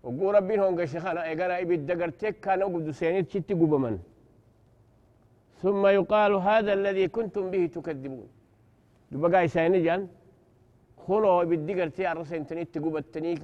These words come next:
waadamtan kun, هذا الذي كنتم به تكذبون." Ka duniyaatti diddanii kiituu turtan sanii wajjin kaafamnu jettanii. "كلا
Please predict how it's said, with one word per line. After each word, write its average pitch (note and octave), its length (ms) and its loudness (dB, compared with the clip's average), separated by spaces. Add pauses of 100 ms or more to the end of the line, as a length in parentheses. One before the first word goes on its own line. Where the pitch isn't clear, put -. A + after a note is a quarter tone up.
(100)
waadamtan D3 480 -4
kun, A#3 260 -4 (1400)
هذا D#3 320 -4
الذي D#3 320 -4
كنتم D#3 380 -10
به C#3+ 100 -6
تكذبون." A2 500 -14
Ka D#3 100 -14
duniyaatti D#3+ 580 -10 (340)
diddanii C#3 380 -8
kiituu D3 280 -8
turtan A#2+ 280 -14
sanii A2 220 -14
wajjin A2 280 -14
kaafamnu D3 460 -6
jettanii. A#2+ 420 -10 (3000)
"كلا G3 520 6